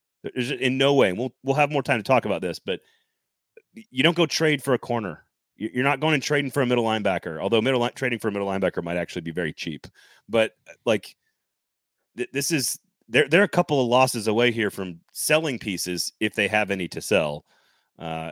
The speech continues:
than they are from, from buying stuff. So I, I don't know what, what the solution is here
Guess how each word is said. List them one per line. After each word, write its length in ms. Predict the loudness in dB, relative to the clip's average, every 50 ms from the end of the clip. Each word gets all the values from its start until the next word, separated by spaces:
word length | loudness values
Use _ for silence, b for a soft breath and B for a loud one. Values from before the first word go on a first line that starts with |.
| -10 -6
than 180 | -6 -4 -2
they 120 | -2 0 0
are 200 | 0 0 -2 -2
from, 260 | -4 -6 -8 -10 -10 _
from 180 | -8 -8 -4 0
buying 320 | 0 0 0 0 -2 -6 -6
stuff. 320 | -6 -6 -6 -8 -8 -6
So 240 | -2 0 0 0 0 0
I, 120 | -2 0 4
I 100 | 6 6
don't 120 | 6 6 6
know 140 | 4 4 4
what, 180 | 4 2 0 _ _ _ _ _ _ _ _ _
what 180 | -2 -2 -2 -2
the 60 | -6
solution 540 | -8 -6 -2 2 2 4 4 2 0 0 0
is 180 | 0 -2 -2
here 340 | -2 -2 0 0 -2 -2